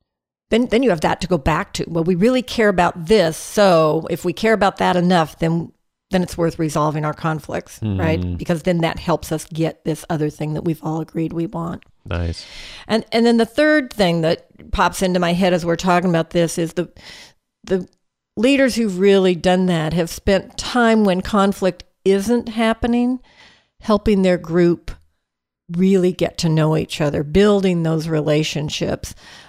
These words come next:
Speaker 1: Um, so I know more about you and what's important to you and what your strengths are and what you contribute. And again, in the virtual world,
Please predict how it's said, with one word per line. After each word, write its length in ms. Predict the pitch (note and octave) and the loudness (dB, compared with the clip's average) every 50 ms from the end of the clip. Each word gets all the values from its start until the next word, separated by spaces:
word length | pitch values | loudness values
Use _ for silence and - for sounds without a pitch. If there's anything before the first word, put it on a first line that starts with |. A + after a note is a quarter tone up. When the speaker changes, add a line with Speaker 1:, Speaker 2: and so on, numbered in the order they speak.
| _ - | _ -10
Speaker 1:
Um, 340 | E3 D#3 - - - - - | -10 -8 -8 -10 -12 -14 -16
so 460 | - - - F#3 F3 F3 F3 E3 - - | -6 0 2 4 4 4 2 -2 -4 -2
I 140 | F3 F#3 | 0 2
know 240 | G3 F#3 G3 G#3 G#3 | 4 4 6 6 6
more 300 | G#3 F#3+ F3 E3+ D#3+ D#3+ | 4 4 4 4 2 2
about 320 | D#3 C#3+ E3 D#3 D#3 - - | 2 2 0 -2 -2 -2 -2
you 280 | E3+ D#3+ D#3+ D#3 D3+ | 0 0 0 0 0
and 80 | D3+ D#3+ | -2 -2
what's 200 | E3 - - - | -4 -6 -6 -6
important 540 | F3+ E3 - - - F#3 E3+ - D#3+ D#3 - | -8 -8 -6 -2 0 0 0 0 -2 -6 -8
to 100 | - E3+ | -8 -6
you 260 | D#3+ D#3+ E3 D#3+ D#3 | -2 0 0 0 0
and 80 | D3+ D#3+ | -2 -4
what 140 | E3 - - | -6 -6 -4
your 120 | E3+ D#3 | -6 -6
strengths 520 | C#3+ - - F#3+ F#3 E3+ D#3 - - - | -6 -8 -6 -4 -4 -4 -4 -6 -8 -6
are 260 | - D#3+ D#3 D3 D3+ D3+ | -4 -4 -2 -2 -2 -2
and 140 | D#3 D3+ | -2 -2
what 140 | D3+ D#3 - | -4 -4 -4
you 100 | E3 D3+ | -4 -6
contribute. 440 | - D#3 D3 - - E3 D#3 F3+ - | -6 -6 -6 -4 -2 -2 -2 -2 -2
And 100 | - D#3+ | -2 -4
again, 360 | E3 D#3 F3+ G3+ B3+ A3+ E3 | -2 0 0 2 2 0 0
in 120 | F3 E3 D#3+ | -2 -6 -6
the 80 | E3 | -4
virtual 440 | D3+ F3 F#3 G3+ - F#3 F3+ D#3 D#3 | -2 0 -2 -2 -2 -4 -4 -4 -2
world, 460 | D3+ F3 A3 B3 G#3 - - - - | 0 0 2 2 2 0 -2 -6 -10